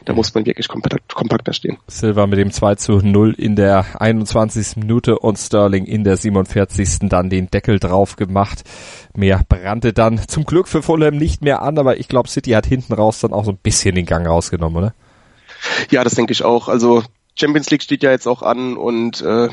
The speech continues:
Speaker 1: Manchester City hat ein bisschen die, die Kräfte wahrscheinlich ein bisschen gebündelt und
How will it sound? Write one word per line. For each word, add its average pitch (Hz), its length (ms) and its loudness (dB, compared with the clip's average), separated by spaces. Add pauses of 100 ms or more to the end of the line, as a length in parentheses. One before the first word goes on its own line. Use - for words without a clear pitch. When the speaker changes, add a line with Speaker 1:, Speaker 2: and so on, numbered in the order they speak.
Speaker 1:
Manchester - 360 -4
City 123 240 0
hat 117 180 0
ein 113 140 -4
bisschen 120 260 0
die, 113 220 4 (560)
die 113 60 0
Kräfte 113 420 0
wahrscheinlich 110 360 -2
ein 113 40 -4
bisschen 113 200 -6
gebündelt 123 520 2
und 107 440 0